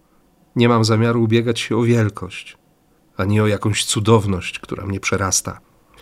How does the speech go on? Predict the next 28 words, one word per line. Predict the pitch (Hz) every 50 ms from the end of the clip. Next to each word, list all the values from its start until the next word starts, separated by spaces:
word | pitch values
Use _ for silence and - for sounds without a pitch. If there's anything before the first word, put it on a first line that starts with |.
| - - - - -
Choć | - 104 104 - - -
kiedy | - - 113 110 113 110 104 110 110 - - - - _ _ - _ _ _
przypominam | - - - 113 101 110 120 117 104 92 92
sobie | - - - 107 92 98 98 95 - - - - _ _ _ _ -
wcześniejsze | - - 107 - - 104 101 - - 98
lata, | 92 92 90 87 87 95 - - - - - - _ - _ _ _ _ _ - - - - - -
i, | 113 107 101 95 90 87 - - - - - -
i | - 120 110
przed | - - - 123 180 175
seminarium, | - - - 117 120 117 113 113 107 107 107 104 101 104 101 98 95
i | 90
w | 87 -
czasie | - 101 101 113 - 113
seminarium, | 107 - - 92 98 107 104 104 101 101 101 107 101 98 90 87
i, | 78 87 87 - _ - - - - - - - _ _
i | 92
gdy | 90 92 95
przyjąłem | - - - 117 113 104 104 104 104
święcenia, | - - 110 104 101 - 104 95 95 101 107 113 - - _ _ _ _ _ _ _ _ _ _ _
to | - 113 113
ze | 113 151 143
wstydem | - - - - 131 135 117 113 104 104
nad | 101 98 90 - - - -
niektórymi | 104 98 98 - - 117 110 117 117 113 107 104 101 - - _ - - -
z | 123 -
obecnych | - - 117 101 98 117 113 - - - 110 -
wtedy | - - - - 117 117 101 98
pragnień | 87 - - - 92 87 87 92 90 90 87